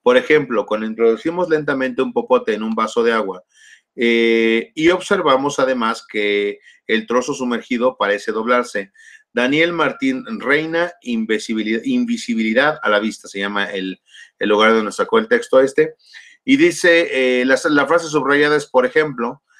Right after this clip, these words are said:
y recuerden que les dije que deberían tener cuidado cuando vimos español con el por ejemplo, porque se usa para jerarquizar información,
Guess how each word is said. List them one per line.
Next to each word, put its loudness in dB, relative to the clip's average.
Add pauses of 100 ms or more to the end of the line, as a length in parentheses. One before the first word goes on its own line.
(220)
y 0
recuerden 2
que -2
les 0
dije -4
que 0
deberían -2
tener -2
cuidado 2
cuando -4
vimos -4
español -4
con -8
el -12
por -4
ejemplo, -6 (300)
porque 0
se 2
usa 4
para 0
jerarquizar 0
información, 0